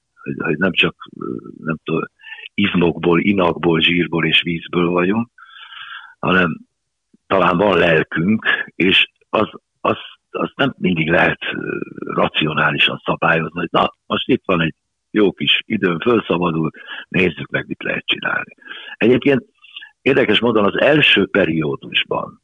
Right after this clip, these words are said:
tehát nyárig én, ö, nagyon komolyan és minden nap dolgoztam, tehát márciustól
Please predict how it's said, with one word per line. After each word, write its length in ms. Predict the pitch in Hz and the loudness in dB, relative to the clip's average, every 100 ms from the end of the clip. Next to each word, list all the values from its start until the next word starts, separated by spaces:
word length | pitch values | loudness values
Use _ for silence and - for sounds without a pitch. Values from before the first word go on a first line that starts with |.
| _ | _
tehát 220 | - 78 - | -4 -2 2
nyárig 760 | 107 101 87 82 92 110 113 _ _ _ _ _ _ - | 4 4 4 2 0 -2 -10 _ _ _ _ _ _ -6
én, 260 | 101 101 98 | -2 0 0
ö, 360 | 101 98 95 95 - - - - | 0 0 -2 -4 -8 -12 -6 0
nagyon 640 | 117 80 80 76 - _ _ _ - | 0 2 -2 -4 -14 _ _ _ -2
komolyan 480 | 95 82 80 78 | 0 0 0 0
és 340 | 80 - - - - - - - - - - | 0 2 2 0 -8 -20 -20 -20 -20 -18 -4
minden 320 | 95 80 78 | -2 0 -2
nap 140 | 76 | -2
dolgoztam, 760 | 82 80 76 - - 98 123 123 - _ | -2 -2 -2 -6 -2 0 2 0 -6 _
tehát 240 | - 80 - | -2 0 0
márciustól 1080 | 95 80 - - 57 - - 95 92 80 | 0 0 -4 -8 -2 -2 0 2 2 0